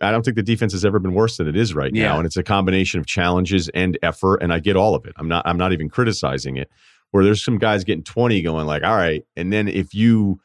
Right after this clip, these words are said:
Speaker 1: fast forward to what the playoffs could be like with full arenas, with,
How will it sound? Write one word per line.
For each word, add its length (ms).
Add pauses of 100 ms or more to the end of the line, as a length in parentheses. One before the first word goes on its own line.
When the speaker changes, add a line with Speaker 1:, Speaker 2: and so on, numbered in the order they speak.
(600)
Speaker 1:
fast 320
forward 300
to 80
what 160
the 80
playoffs 340
could 140
be 120
like 240
with 120
full 220
arenas, 640
with, 140